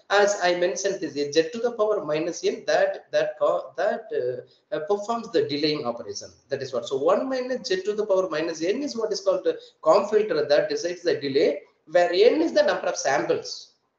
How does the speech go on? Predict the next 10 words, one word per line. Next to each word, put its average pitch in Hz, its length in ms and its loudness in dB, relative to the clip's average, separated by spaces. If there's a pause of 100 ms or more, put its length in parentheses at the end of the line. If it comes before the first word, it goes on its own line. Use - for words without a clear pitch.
(180)
and 143 200 -2
corresponding 160 540 -4
to 156 100 -14
the 131 100 -8
clock 143 280 0
frequency 151 500 -8
of 127 140 -6
the 135 80 -6
pro-, 127 400 -4
processor, 147 520 0